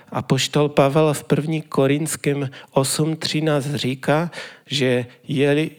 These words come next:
je-li jídlo kamenem úrazu pro mého bratra,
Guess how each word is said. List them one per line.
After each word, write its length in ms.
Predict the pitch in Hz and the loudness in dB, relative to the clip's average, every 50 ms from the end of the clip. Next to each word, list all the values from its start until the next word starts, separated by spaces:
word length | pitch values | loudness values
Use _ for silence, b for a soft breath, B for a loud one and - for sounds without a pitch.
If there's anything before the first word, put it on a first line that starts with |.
| - | -8
je-li 560 | - 135 143 135 135 139 143 143 147 147 123 - B B B | -6 -2 0 0 0 0 0 0 -2 -2 -4 -6 B B B
jídlo 460 | 131 127 170 214 208 208 160 143 120 | -2 -2 0 0 0 2 2 2 0
kamenem 600 | - - - 135 135 151 147 143 147 139 131 - - | 0 0 0 2 2 2 2 2 0 0 -2 -2 -2
úrazu 480 | - 147 170 175 170 156 143 - 135 | 0 2 2 2 2 2 2 0 -2
pro 260 | 127 - - 135 123 117 | -2 0 2 2 2 4
mého 360 | 139 147 170 165 147 151 139 | 4 2 2 2 0 0 0
bratra, 680 | - 131 113 107 107 107 - 127 123 131 139 160 175 | 2 2 2 2 0 -2 -2 -2 0 0 0 -2 -4